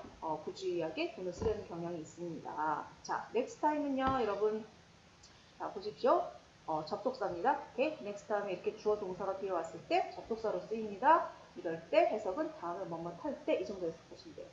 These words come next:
오케이? 접속사입니다. 다음에 당신이 you get some expect, unexpected money. 여기까지 끊으셔야 돼요.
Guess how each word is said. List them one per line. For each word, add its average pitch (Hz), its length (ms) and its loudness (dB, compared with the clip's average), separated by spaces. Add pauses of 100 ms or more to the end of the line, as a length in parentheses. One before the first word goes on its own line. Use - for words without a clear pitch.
오케이? 277 220 -2
접속사입니다. 180 800 2 (420)
다음에 202 1080 4 (300)
당신이 202 920 0
you 220 120 -4
get 262 200 4
some 240 280 2
expect, 247 520 -2
unexpected 233 600 -2
money. 196 440 2
여기까지 185 280 -6
끊으셔야 262 400 0
돼요. 226 480 6